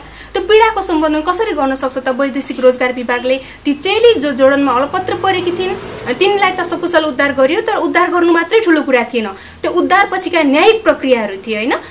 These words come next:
हामीले कसरी त्यो चेलीलाई चाहिँ भएका शोषणहरूमाथि न्याय गर्न सकिन्छ भनेर हामी आफै त न्यायाधीश होइन, हामीले त वैदेशिक रोजगार विभाग प्रमुख सरलाई नै त भन्नु पर्यो। हामी उहाँलाई भेट्न जाँदाखेरि चाहिँ एउटा तथाकथित एकदमै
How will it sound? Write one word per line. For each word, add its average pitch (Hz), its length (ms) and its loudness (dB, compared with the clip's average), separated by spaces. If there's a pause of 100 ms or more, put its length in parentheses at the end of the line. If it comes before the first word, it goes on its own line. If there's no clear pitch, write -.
(120)
हामीले 277 240 2
कसरी 403 360 2
त्यो 440 160 -2
चेलीलाई 311 520 0
चाहिँ 285 200 -4
भएका 247 260 -4
शोषणहरूमाथि 262 760 -2
न्याय 269 360 0
गर्न 277 240 -2
सकिन्छ 262 380 -4
भनेर 220 320 -4
हामी 330 500 -2
आफै 349 220 2
त 370 100 -4
न्यायाधीश 302 500 0
होइन, 254 240 2 (400)
हामीले 349 300 4
त 349 60 0
वैदेशिक 330 480 -2
रोजगार 285 280 0
विभाग 277 240 -2
प्रमुख 269 280 -2
सरलाई 254 300 0
नै 269 120 -2
त - 60 0
भन्नु 240 320 2
पर्यो। 226 280 -2 (320)
हामी 294 200 2
उहाँलाई 359 320 4
भेट्न 262 380 -2
जाँदाखेरि 285 500 -2
चाहिँ 392 180 -4
एउटा 330 260 0
तथाकथित 330 540 -2
एकदमै 277 720 -6